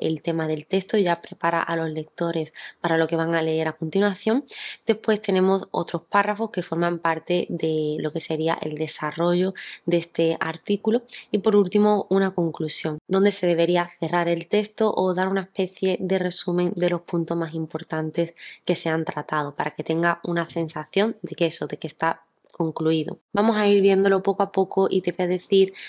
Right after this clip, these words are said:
dónde falla y también qué es lo que se podría mejorar para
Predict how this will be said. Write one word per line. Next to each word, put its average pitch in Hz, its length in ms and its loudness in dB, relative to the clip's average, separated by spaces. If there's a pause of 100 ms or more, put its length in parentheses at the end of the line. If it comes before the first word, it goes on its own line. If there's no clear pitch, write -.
(120)
dónde 202 320 4
falla 180 400 0
y - 80 -2
también 175 380 2
qué - 100 -8
es 175 60 0
lo 175 80 -4
que - 80 -10
se - 120 -4
podría 165 280 0
mejorar 170 580 0
para 156 320 -4